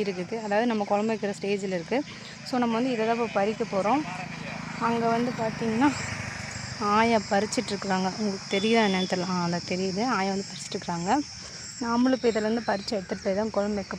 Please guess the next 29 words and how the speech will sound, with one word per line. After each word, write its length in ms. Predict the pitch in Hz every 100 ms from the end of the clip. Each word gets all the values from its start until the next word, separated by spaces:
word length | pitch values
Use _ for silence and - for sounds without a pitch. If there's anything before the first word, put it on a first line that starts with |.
| 185
போறோம். 220 | 214 311 - - - - - - - - 233
வாங்க, 260 | 240 262 311 - - -
இதை 100 | 208 190 208
பறிக்கலாம். 420 | 202 - 196 - 226
நான் 140 | 208
பேக் 200 | 202 -
கேமரால 360 | 226 214 196 185
உங்களுக்கு 260 | 180 170 180
காமிக்கிறேன். 420 | 180 165 170 254 320 - - - - - -
இங்க 140 | 226 214 220
பாருங்க, 280 | 220 214 214 302 - - 254
இதெல்லாம் 260 | 226 233
வந்து 140 | 233 240
நல்லாவே 380 | 202 196 220 226 226
வந்து 160 | 214 226
பழுத்துருச்சு. 560 | 196 202 - 202 180 254 269
இது 100 | 208
ரெண்டுமே 300 | 196 202 220
இப்போ 100 | 214 202
வந்து 180 | 220
குழம்பு 240 | 208 196 208
வைக்கிற 200 | 196 190
ஸ்டேஜில் 420 | - 202 202 208 190
இருக்கு. 300 | 185 185 226 285 330 - - - - - - - - - - - - - - - -
பாருங்க, 280 | 233 226 214
உங்களுக்கே 340 | 208 202 202 202 202
தெரியும் 300 | 190 208 277 - - - - - - - - 254
எப்படி 180 | 220 214
இருக்குதுன்ட்டு. 420 | 220 208 202 202